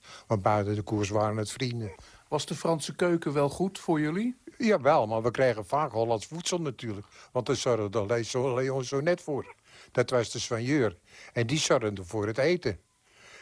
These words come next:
Speaker 1: En toen, ja... De, de
Speaker 2: Maar wat aten jullie dan?
Speaker 1: Nou, een grote biefstuk 's morgens. En dan met aardappelen en groenten. En, en dan, eh, nou ja, dat is, eh,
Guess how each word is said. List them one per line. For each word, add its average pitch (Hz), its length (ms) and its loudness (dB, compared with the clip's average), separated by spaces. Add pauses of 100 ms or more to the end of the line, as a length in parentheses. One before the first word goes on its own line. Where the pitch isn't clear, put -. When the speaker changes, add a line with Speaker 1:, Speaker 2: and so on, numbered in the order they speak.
Speaker 1:
En 110 120 0
toen, 107 240 0
ja... 104 420 0
De, 95 180 -14
de 131 120 -12
Speaker 2:
Maar 139 140 -4
wat 156 180 -4
aten 160 300 -4
jullie 135 220 -2
dan? 170 360 -4
Speaker 1:
Nou, 95 360 0
een 107 220 -6
grote 131 380 4
biefstuk 143 360 -2
's - 60 -8
morgens. 117 560 0 (380)
En 123 140 0
dan 110 100 0
met 107 160 2
aardappelen 131 500 2
en 107 100 2
groenten. 127 500 2 (480)
En, 135 220 0
en 123 140 -2
dan, 120 260 2
eh, 113 120 2
nou 117 300 2
ja, 113 380 2
dat 110 260 -4
is, 120 180 -4
eh, 120 80 -2